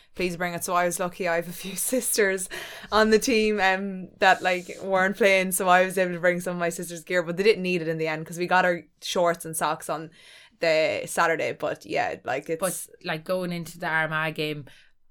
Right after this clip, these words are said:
Speaker 2: I'd lie if I didn't question, was Armagh doing the same thing? Were they filling up their gear bags with Armagh stuff to hand out to the girls that are new into the panel to wear for their game on Sunday against Cavan? I highly doubt that they were, you know.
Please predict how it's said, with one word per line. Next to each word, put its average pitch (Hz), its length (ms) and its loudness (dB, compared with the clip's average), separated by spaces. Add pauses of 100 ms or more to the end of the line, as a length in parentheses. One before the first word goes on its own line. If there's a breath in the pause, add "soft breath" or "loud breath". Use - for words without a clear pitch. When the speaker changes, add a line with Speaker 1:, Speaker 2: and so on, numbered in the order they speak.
(140)
Speaker 2:
I'd 160 180 -2
lie 160 220 0
if 160 220 -6
I 156 240 -10 (220)
didn't 165 240 -4
question, 156 580 -8
was 151 360 -8
Armagh 151 440 -4
doing 156 200 -8
the 147 80 -12
same 147 280 -10
thing? 160 240 -10
Were 165 120 -4
they 170 140 0
filling 170 340 -4
up 165 140 -8
their 170 120 -6
gear 160 300 -6
bags 147 420 -10
with 160 280 -6
Armagh 147 420 -4
stuff 151 380 -6 (300 loud breath)
to 185 100 -6
hand 160 300 0
out 156 200 -2
to 160 120 -8
the 160 100 -10
girls 156 380 -6
that 151 120 -4
are 143 80 -4
new 147 200 -4
into 147 200 -6
the - 100 -18
panel 151 360 -6 (140)
to 170 140 -6
wear 147 300 -4
for 143 200 -12
their 143 140 -10
game 143 240 -10
on 135 100 -14
Sunday 143 500 -10
against 147 340 -8
Cavan? 143 460 -4 (580 loud breath)
I 151 160 -8
highly 139 360 -12
doubt 143 320 -12
that 151 260 -12
they 160 140 -4
were, 143 280 -6
you 131 180 -14
know. 143 260 -12